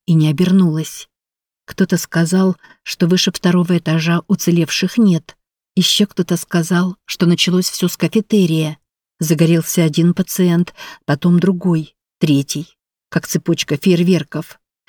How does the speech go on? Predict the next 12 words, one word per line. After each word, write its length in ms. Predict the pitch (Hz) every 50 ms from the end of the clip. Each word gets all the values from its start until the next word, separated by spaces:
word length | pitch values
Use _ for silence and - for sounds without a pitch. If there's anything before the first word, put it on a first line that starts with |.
| - - -
И 60 | -
будто 320 | 165 156 185 - - - 170
охранник 440 | 175 - 208 214 214 208 180 - -
в 100 | - -
панике 400 | - 190 196 185 175 - - 175
запер 380 | - 190 175 170 - 214 208
дверь, 420 | 202 202 196 208 185 165 151 151 - - - - _ _
чтобы 360 | - - - - 180 160 156
никто 280 | 156 160 156 - - 165
не 140 | 160 156 147
выбежал 400 | 160 156 151 151 139 156 151 160
наружу. 600 | 160 170 175 175 175 160 143 143 147 156 127